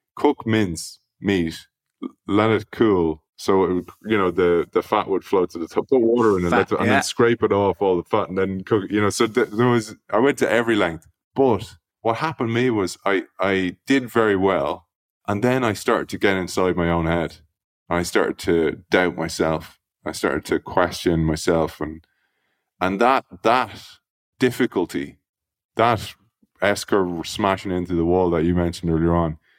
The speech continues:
Speaker 1: is why I do what I do today. Because I, I, I just was like, fascinated by, I went to the gym. What if I went to the mind gym? What if I knew more about myself? What if I knew more about the,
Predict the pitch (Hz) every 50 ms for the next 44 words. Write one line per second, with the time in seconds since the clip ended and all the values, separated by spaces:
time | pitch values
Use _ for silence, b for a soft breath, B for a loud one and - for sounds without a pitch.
0 | b b b b b b b b b _ _ _ 98 95 85 87 95 101 104 101
1 | 98 90 87 85 95 98 92 90 82 85 80 80 87 85 95 - 87 87 80 78
2 | - - 78 _ _ - 90 - - 98 90 - - - 95 98 101 98 90 -
3 | _ - 92 95 98 90 - _ - 92 95 107 113 - - - 104 98 92 87
4 | 95 92 85 80 - - - _ _ _ _ - - - - - - - - -
5 | - - - 107 101 95 87 85 - - 85 82 82 80 78 _ _ _ _ _
6 | _ _ - 87 87 - 180 - 135 - 127 110 104 92 - 87 87 85 82 85
7 | 80 - 85 90 95 98 92 87 - 87 85 85 87 85 85 85 - 82 80 80
8 | 80 80 82 85 78 - 82 76 - - - _ _ _ _ _ _ _ _ _
9 | _ _ - 101 104 104 104 101 - 98 92 90 87 87 80 78 78 _ _ _
10 | _ _ _ _ _ _ _ _ _ _ _ _ _ _ _ _ _ _ _ _
11 | _ - 95 98 101 104 104 101 101 98 95 95 92 87 90 92 82 80 87 85
12 | - - 92 87 87 87 - - 90 98 104 104 98 - - 95 92 92 95 95
13 | 95 95 92 92 90 80 90 87 82 82 _ - 87 85 82 82 78 78 -